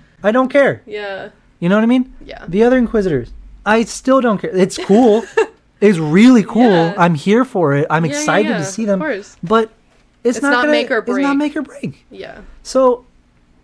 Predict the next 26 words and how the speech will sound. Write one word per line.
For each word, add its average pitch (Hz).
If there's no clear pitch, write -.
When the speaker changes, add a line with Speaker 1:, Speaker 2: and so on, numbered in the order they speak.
Speaker 1:
look, 135
we're 160
gonna 180
enjoy 156
this 139
show. 123
It's 135
gonna 147
be 139
amazing. 120
Speaker 2:
Yeah. 135
Speaker 1:
Wait 190
to 214
watch 147
it. 139
Wait. 147
If, 160
don't 202
already 170
be 151
disappointed 131
because 151
Speaker 2:
Yeah, 175
Speaker 1:
nothing 208
has 190
Speaker 2:
come 196